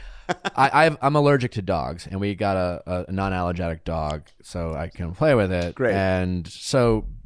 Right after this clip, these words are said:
Speaker 2: being someone who's naturally allergic to dogs, I've always liked dogs, but I'm, no one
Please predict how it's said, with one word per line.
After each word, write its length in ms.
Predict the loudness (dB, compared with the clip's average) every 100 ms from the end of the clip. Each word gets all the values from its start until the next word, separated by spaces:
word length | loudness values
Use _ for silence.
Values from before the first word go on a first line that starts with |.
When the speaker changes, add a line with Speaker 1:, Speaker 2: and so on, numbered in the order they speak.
| -4
Speaker 2:
being 240 | -2 0
someone 240 | -2 0 2
who's 220 | 0 0
naturally 400 | -4 -4 -6 -4
allergic 420 | -2 -4 -4 -8
to 60 | -6
dogs, 420 | -4 -2 -2 -4
I've 80 | -2
always 260 | -2 -2
liked 340 | -2 -2 -4 -4
dogs, 380 | -2 -2 -4 -6
but 120 | -4
I'm, 360 | -4 -4 -6 -10 _ _ _ -2
no 140 |
one 80 | 0